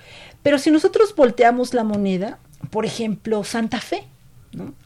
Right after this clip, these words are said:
Tenemos zonas donde hay gente de muy escasos recursos que vive en las barrancas y que muchos de ellos seguramente no tienen tantas opciones, pero también tenemos gente que tiene todo el dinero del mundo y que también vive en condiciones de riesgo.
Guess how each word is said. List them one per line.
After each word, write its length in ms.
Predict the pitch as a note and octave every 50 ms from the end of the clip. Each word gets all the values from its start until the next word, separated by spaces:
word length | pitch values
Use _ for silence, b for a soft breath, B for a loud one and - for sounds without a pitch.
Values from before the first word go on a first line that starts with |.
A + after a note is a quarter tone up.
| B B B B B B B -
Tenemos 400 | F#3+ F3+ F#3+ G#3+ A#3+ C4 D4 -
zonas 640 | - - D#4 C#4 A#3 A3+ C4+ E4+ - - - - -
donde 380 | F3 E3+ F#3+ F3+ F3+ E3 G3
hay 120 | G3 G#3 G3+
gente 520 | G3+ - A3+ A3 A3 A3+ A3 - A#3+ A#3
de 360 | G3 F3 D#3 D3+ E3 D#3+ D#3+
muy 400 | D#3+ F3 F3+ F#3 A3 C4+ D#4+ D#4 D#4
escasos 500 | C#4 - - B3+ B3 A#3 - C4 A#3+ A#3
recursos 600 | A#3+ A3+ A#3 - - A3+ F#3+ - - A3 - -
que 200 | - F3+ E3+ D#3
vive 360 | E3 G#3 A#3+ B3+ C4+ C4+ C4+
en 120 | C4 B3+
las 200 | B3+ B3+ B3 A#3
barrancas 600 | A3+ B3 A#3+ B3 A#3+ A3 A3 G#3 A3+ A#3 B3 -
y 40 | F#3+
que 260 | - - F3 D#3+ D#3+
muchos 420 | E3 F#3 A#3 C4+ C#4+ C4+ - C4+ A3+
de 80 | A#3
ellos 180 | A3+ A3+ A3+ -
seguramente 640 | G#3+ G3+ G3 G3+ G3+ G3+ G3+ G3+ G3+ G3 - G3 F#3
no 160 | F#3+ G3 F#3+
tienen 400 | - - G#3 G3+ G3 F#3+ F#3 F3
tantas 420 | E3+ F#3+ F#3 F#3 F3 G#3+ A3+ A3
opciones, 520 | B3 B3 - - C#4 B3+ A#3 B3 B3+ B3+ - B B B B B B
pero 180 | - G3 F#3 F3+
también 460 | - F3+ F#3 F#3 F3 G3 G#3 G#3 G#3+
tenemos 420 | - C#4 C4 A#3+ G#3 G3+ G3+ -
gente 300 | - G3+ F#3+ F3 - F#3+
que 160 | - E3 D#3
tiene 420 | - - - B3+ C4+ C#4 C4 A#3+ G3+
todo 240 | - G3+ G3 G3 F#3+
el 80 | G3
dinero 380 | G3+ A3 A3+ A3 G#3 G3+ G#3+ A3+
del 140 | B3 C4 C4
mundo 320 | B3 A#3 A3 G#3 B3 D4+
y 60 | C#4+
que 120 | C4 G#3+ -
también 400 | - F3 F3+ F3 G#3+ C#4+ D#4+ C4+
vive 220 | A3+ G#3 F#3+ F#3
en 80 | F3 E3
condiciones 680 | - E3+ D#3+ D#3 D#3 D#3+ D#3+ - D#3+ D3+ D3 C#3 C#3
de 80 | C3 B2
riesgo. 420 | B2 B2 - - - - - -